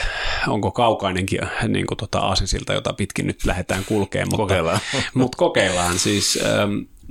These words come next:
Speaker 1: mä sanoisin saunasta, että se on tietyllä tapaa semmoinen niin kuin universaali kokemus.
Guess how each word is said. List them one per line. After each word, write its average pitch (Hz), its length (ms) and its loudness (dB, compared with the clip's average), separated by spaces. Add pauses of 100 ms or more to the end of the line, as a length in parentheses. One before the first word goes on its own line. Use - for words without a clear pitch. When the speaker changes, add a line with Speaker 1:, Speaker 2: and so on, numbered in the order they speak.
Speaker 1:
mä 113 500 2
sanoisin 113 320 2
saunasta, 104 600 2
että 95 140 -4
se 107 60 0
on 98 100 0 (100)
tietyllä 117 340 2
tapaa 98 260 -2
semmoinen 95 260 0
niin 92 80 0
kuin 110 140 -2
universaali 95 680 0
kokemus. - 680 -2